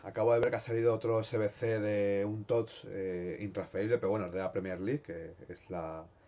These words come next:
el tipo de equipo que yo tengo en mi equipo, redundantemente. <laughs> Y vamos a ver si nos toca y tenemos algo de suerte. Vamos, no me ha costado mucho,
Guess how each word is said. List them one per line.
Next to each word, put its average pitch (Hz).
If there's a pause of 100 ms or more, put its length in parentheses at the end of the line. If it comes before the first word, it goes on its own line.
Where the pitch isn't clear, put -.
(320)
el 90
tipo 98
de 90
equipo 87
que 90
yo 90
tengo 90
en 87
mi 90
equipo, 117 (960)
redundantemente. 92
<laughs> - (460)
Y 104
vamos 104
a 104
ver 98
si -
nos 92
toca 98
y 92
tenemos 90
algo 90
de 87
suerte. 131
Vamos, 113
no 101
me 113
ha 110
costado 110
mucho, 120